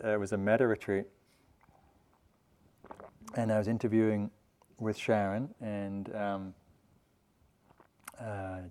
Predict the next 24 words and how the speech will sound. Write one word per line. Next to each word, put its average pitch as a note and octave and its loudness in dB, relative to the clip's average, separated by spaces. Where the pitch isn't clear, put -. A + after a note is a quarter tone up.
Joseph, G#2 -4
and G2+ -2
for A2 -4
some C3 6
reason G#2+ 4
we A2 2
were G#2+ 6
being G#2+ 2
interviewed G2+ -2
in F2 -4
pairs. G#2+ 4
And G2 -2
I F#2+ 4
was F#2+ -2
interviewing F#2+ -2
with F2+ -6
a - -6
friend A2+ 2
of G#2 2
mine, F#2 0
and F#2 -4
we F#2 -2
would F2 -4
both F#2+ 0